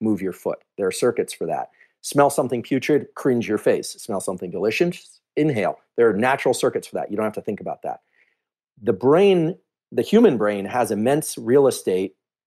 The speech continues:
of the forebrain, which is designing for planning and action, but also to ascribe subjective meaning to these neurochemical systems. This is what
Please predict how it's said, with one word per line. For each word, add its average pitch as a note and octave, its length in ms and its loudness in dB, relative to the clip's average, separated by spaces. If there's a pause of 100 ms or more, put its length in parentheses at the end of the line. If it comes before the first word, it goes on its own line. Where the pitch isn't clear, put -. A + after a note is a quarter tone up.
(120)
of F2+ 180 -2
the G#2 60 -6
forebrain, G2 680 0 (200)
which B2 200 -4
is A2 100 -2
designing A#2+ 440 2
for G2+ 140 -4
planning F3 560 0
and D3+ 80 2
action, A#2+ 520 -6 (400)
but A2 100 2
also C#3 320 4
to B2 260 0
ascribe A#2+ 760 0 (280)
subjective B2+ 680 0
meaning G#2+ 580 -2
to A2 100 -10
these F#2 200 -6
neurochemical F2+ 560 -8
systems. - 520 -20 (840)
This B2+ 260 2
is C3+ 400 2 (800)
what A#2+ 420 0